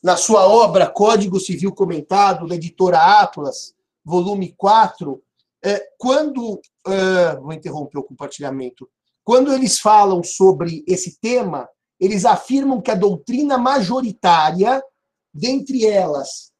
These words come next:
o próprio professor Agostinho Alvim, o homem da inexecução das obrigações, não admite mora em obrigação negativa. Então, o Código Civil,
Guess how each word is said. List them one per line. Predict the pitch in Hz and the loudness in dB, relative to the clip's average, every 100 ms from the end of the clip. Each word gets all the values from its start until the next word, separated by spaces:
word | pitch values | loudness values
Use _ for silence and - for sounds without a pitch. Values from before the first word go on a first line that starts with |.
| _ _ _ 208 | _ _ _ -8
o | 185 | -8
próprio | - 254 285 277 247 | -2 2 2 2 -4
professor | 233 - 202 196 208 202 | -2 0 0 0 2 2
Agostinho | 175 185 - 190 190 | 4 0 0 0 2
Alvim, | 165 151 190 285 _ _ _ | 2 0 -4 -4 _ _ _
o | 190 | 4
homem | 208 240 233 220 | 6 6 2 -4
da | 208 | -2
inexecução | 208 190 190 190 - 202 208 | -2 -2 -4 -6 -6 -4 -2
das | 185 175 | -2 -4
obrigações, | 165 160 156 - 165 196 269 - - _ _ _ _ _ _ _ _ - | -6 -6 -6 -6 -6 -4 -6 -10 -18 _ _ _ _ _ _ _ _ -4
não | 190 226 285 294 285 | -2 2 2 2 2
admite | 254 190 208 220 - 196 | 0 0 -6 -8 -10 -4
mora | 180 196 202 220 226 - _ _ - | 2 4 4 2 0 -4 _ _ -4
em | 233 233 | -2 0
obrigação | 214 208 202 - 190 | -2 -2 -4 -2 -4
negativa. | 190 180 165 - - - - _ _ _ - | -4 -4 -10 -12 -20 -20 -20 _ _ _ -10
Então, | 196 262 262 | -4 -2 -2
o | - _ | -6 _
Código | 269 311 311 269 254 240 | 4 6 4 -2 -8 -10
Civil, | - 180 135 127 | -10 -10 -10 -16